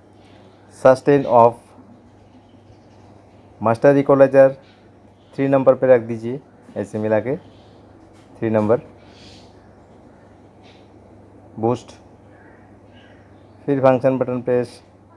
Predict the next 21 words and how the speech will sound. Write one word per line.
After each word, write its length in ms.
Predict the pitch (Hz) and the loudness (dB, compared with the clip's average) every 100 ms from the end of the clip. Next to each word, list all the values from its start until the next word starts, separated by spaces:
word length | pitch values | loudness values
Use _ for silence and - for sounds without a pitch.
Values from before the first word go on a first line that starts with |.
| _ _ _ _ - | _ _ _ _ -4
हार्मोनाइज 440 | 113 127 143 151 147 | 0 2 4 4 2
आर्पेजियो, 460 | 135 135 110 95 80 - _ _ _ - - | -4 -2 -4 -6 -8 -12 _ _ _ -20 -4
अप 240 | 113 120 117 | -2 0 4
डाउन 340 | 147 151 147 - _ _ _ _ _ 120 | 4 4 -4 -16 _ _ _ _ _ -6
नहीं, 260 | 120 151 - _ _ - - - | -6 -6 -12 _ _ -20 -20 -20
सिर्फ 260 | - 180 175 - | 0 0 0 -4
डाउन 380 | 113 127 160 180 | 2 4 4 2
ऑक्टेव 360 | 175 - 143 110 | -2 -2 -6 -4
जो 120 | 123 | -6
है 160 | 107 143 220 _ _ _ _ 104 | -4 -6 -8 _ _ _ _ -20
ज़ीरो 500 | 98 120 143 160 165 | -12 -6 0 0 0
ट्वेंटी 420 | 160 135 135 131 120 | -2 -6 -6 -8 -8
एट 280 | 147 - - - _ _ - _ _ _ _ _ _ _ - | -8 -8 -18 -20 _ _ -20 _ _ _ _ _ _ _ -10
मिला 220 | 120 120 | 0 2
लीजिए 360 | 107 95 - 85 87 | 2 -2 -10 -18 -12
ऐसे, 300 | 107 - 92 - _ _ _ _ - | -12 -12 -16 -20 _ _ _ _ -18
डाउन 360 | 104 113 110 98 | 0 2 2 0
ऑक्टेव 280 | - 85 - _ _ _ _ _ _ - | -6 -14 -20 _ _ _ _ _ _ -20
ज़ीरो 300 | 101 120 156 | -8 0 0
ट्वेंटी 420 | 156 131 123 117 | 0 -4 -4 -6
एट, 160 | 92 | -8